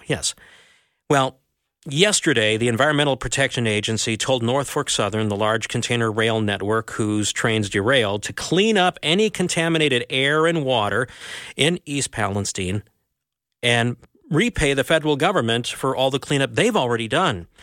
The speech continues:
The agency said it would, uh, do the cleanup itself if Norfolk Southern refused, but then would charge the company triple. You know, what could have been done to prevent that disaster? The reality is Norfolk Southern and other freight rail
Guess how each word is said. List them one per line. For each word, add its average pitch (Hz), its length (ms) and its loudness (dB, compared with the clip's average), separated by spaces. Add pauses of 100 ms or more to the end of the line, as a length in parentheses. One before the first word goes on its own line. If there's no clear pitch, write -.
(400)
The - 80 -6
agency 110 420 -2
said 117 320 0
it 117 120 -2
would, 113 260 -2
uh, 110 200 0
do 135 180 0
the 135 80 -4
cleanup 156 380 0
itself 190 500 0
if 143 160 -2
Norfolk 143 640 -2
Southern 139 420 0
refused, 247 680 0
but 156 160 -2
then 147 180 0
would 139 140 0
charge 120 380 -2
the 110 100 -10
company 95 500 -4 (720)
triple. - 460 -4 (1080)
You - 100 -4
know, 214 60 0
what 269 140 2
could 349 120 2
have 330 60 2
been 220 140 2
done 156 240 2
to 139 80 0
prevent 127 540 -2
that 117 180 0
disaster? 110 720 -2 (280)
The 156 100 0
reality 160 640 2
is 120 260 2
Norfolk 147 500 0
Southern 117 440 0
and 110 100 0
other 120 260 0
freight 117 300 -2
rail 110 420 0